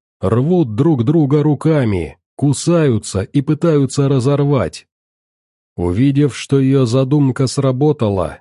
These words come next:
и конструкты пришли в неистовство, брюнетка кричит мужчинам в машине:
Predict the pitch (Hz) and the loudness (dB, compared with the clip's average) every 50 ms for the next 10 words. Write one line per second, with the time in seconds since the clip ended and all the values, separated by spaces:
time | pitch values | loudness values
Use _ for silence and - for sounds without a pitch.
0 | _ _ - 92 95 92 - 123 120 123 110 - - - 147 156 147 - - - | _ _ -6 -4 -4 -2 -2 0 0 0 -2 -4 -4 -2 -2 -2 -2 -2 -2 -2
1 | 135 127 - 135 131 135 123 - - 151 151 143 117 113 127 135 139 139 160 165 | -2 -2 0 0 0 -2 -2 0 0 0 2 2 2 2 2 2 2 2 2 0
2 | 143 - - 123 101 - - - - 92 87 80 71 - _ _ _ - 90 85 | -2 -2 -2 -4 -6 -6 -6 -10 -6 -4 -4 -4 -6 -8 _ _ _ -8 -4 -2
3 | 104 127 143 160 175 175 151 - - 160 143 - 143 151 139 - - 170 151 - | 0 2 2 2 2 0 0 -2 -2 -2 0 0 0 0 0 0 0 -2 0 0
4 | 131 135 151 147 127 - - - 156 156 143 135 139 135 127 117 101 101 117 123 | 0 0 2 0 0 -2 -4 -2 0 2 2 2 2 2 2 0 0 0 0 0
5 | 131 131 - - - 147 131 110 101 95 87 78 - | 0 -2 -2 -2 -2 -2 0 0 0 -2 -4 -4 -6